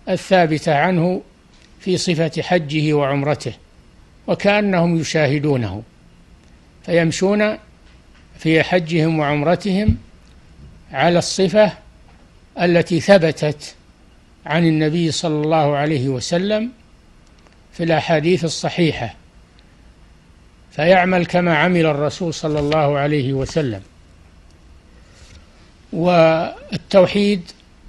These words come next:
منتشر في الح-، في، في مناسك الحج، فما من نسك من المناسك إلا وفيه شعار التوحيد. أولا التلبية، أول ما يحرم الإنسان فإنه يلبي،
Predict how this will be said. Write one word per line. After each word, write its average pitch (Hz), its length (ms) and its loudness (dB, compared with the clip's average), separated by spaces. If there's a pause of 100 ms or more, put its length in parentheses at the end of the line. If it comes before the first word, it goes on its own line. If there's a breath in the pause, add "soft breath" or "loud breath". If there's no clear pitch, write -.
(500)
منتشر 180 800 0
في 170 120 -4
الح-، 165 220 -4
في، 160 400 -2
في 170 160 -4
مناسك 165 540 -2
الحج، 147 280 -2 (300)
فما 190 320 0
من 165 280 -2
نسك 185 380 -2
من 156 240 -2
المناسك 190 580 -4 (760 soft breath)
إلا 180 240 4
وفيه 170 640 0 (480)
شعار 160 420 2
التوحيد. 139 520 -4 (240)
أولا 208 340 4
التلبية، 151 680 -2 (800)
أول 185 300 4
ما 165 160 2
يحرم 165 380 -2
الإنسان 151 600 -4 (680)
فإنه 170 580 2
يلبي، 143 420 2